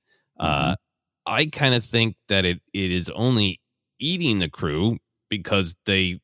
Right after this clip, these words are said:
Speaker 1: were a threat, that they either, that the, I, I, there wasn't anything explicit in the episode, but I just kind of assumed that this <laughs> poor creature had not had a good life.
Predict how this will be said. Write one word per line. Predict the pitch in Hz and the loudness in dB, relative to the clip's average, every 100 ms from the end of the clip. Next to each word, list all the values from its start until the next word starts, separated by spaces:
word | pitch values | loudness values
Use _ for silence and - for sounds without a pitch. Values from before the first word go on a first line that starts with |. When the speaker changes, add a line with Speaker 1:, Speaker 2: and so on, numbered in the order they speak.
| _ _ 127 | _ _ -4
Speaker 1:
were | 101 98 90 | 2 4 4
a | |
threat, | - 135 85 - | 4 2 2 -2
that | 90 82 | -8 -2
they | 80 | -2
either, | 78 76 76 71 _ _ _ _ _ _ - | 0 -2 -4 -6 _ _ _ _ _ _ -2
that | 92 78 | 0 2
the, | 85 76 76 - _ - _ | 0 0 -2 -8 _ -20 _
I, | 104 - | -8 -4
I, | 143 | 0
there | 139 160 | 4 6
wasn't | 202 196 | 6 6
anything | 175 170 143 | 4 4 2
explicit | 101 - 131 117 | 0 0 0 2
in | |
the | 104 | 2
episode, | 104 98 95 | 2 0 -4
but | 85 | 0
I | 87 | 0
just | 87 107 - | 0 -4 -2
kind | 120 | -2
of | 92 | -2
assumed | - 98 92 82 | -2 -2 -2 -2
that | 78 - | -6 -2
this | 101 - 85 - - | 0 0 -2 -6 -20
<laughs> | - - | -20 0
poor | 139 | 2
creature | 127 131 110 95 | 4 2 2 0
had | 85 82 | 0 -2
not | 92 107 90 | 2 2 0
had | 104 | -2
a | 92 | 0
good | 90 | 0
life. | 85 82 78 | 2 2 0